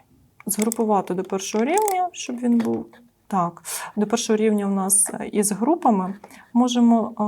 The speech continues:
е, згрупувати до другого рівня або поставити, що ми не будемо використовувати групування ще й по папкам. Але якщо ви хочете, щоб, е, відображення було по групі витрат, також можна зробити, то створюйте папки у довіднику витрат і,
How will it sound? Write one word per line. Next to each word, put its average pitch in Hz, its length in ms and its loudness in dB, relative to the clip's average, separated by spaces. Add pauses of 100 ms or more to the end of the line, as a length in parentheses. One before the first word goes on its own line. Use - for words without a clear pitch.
(100)
е, 202 40 -6
згрупувати 208 600 -2
до 202 120 -6
другого 202 680 0
рівня 196 420 -4
або 208 200 2
поставити, 220 600 0
що 214 200 -2
ми 208 160 2
не 214 100 6
будемо 196 300 2
використовувати 196 920 -4 (460)
групування 208 640 4
ще 214 180 -4
й - 20 2
по 202 120 -6
папкам. 190 560 -6 (420)
Але 202 160 4
якщо 226 300 -2
ви 214 100 -4
хочете, 196 600 -2
щоб, - 300 -8
е, 185 40 -6 (240)
відображення 190 600 0
було 180 280 -6
по 208 240 2
групі 196 340 2
витрат, 240 460 -2
також 277 400 -6
можна 262 280 -4
зробити, 247 420 -4
то 240 120 -2
створюйте 196 640 0 (100)
папки 302 460 2 (220)
у 240 100 4
довіднику 220 540 2
витрат 220 420 -4 (560)
і, 302 160 2